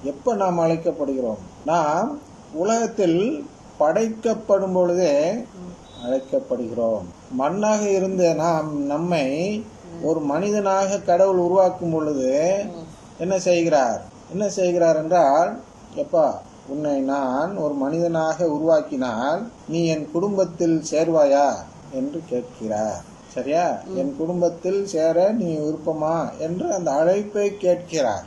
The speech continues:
Speaker 2: ம்.
Speaker 1: அப்பொழுது யாரெல்லாம் "நான் சேர்ந்து கொள்கிறேன்" என்று சொல்கிறார்களோ,
Speaker 2: ம்.
Speaker 1: அவர்களை மட்டும்தான் படைக்கிறார்.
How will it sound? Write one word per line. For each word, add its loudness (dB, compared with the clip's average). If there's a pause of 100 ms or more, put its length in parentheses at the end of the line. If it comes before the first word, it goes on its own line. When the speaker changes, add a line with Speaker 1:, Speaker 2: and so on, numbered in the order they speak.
(120)
Speaker 2:
ம். -12 (440)
Speaker 1:
அப்பொழுது 0
யாரெல்லாம் 4
"நான் -2
சேர்ந்து 0
கொள்கிறேன்" 4
என்று 0
சொல்கிறார்களோ, 2
Speaker 2:
ம். -10 (500)
Speaker 1:
அவர்களை 2
மட்டும்தான் 0
படைக்கிறார். 0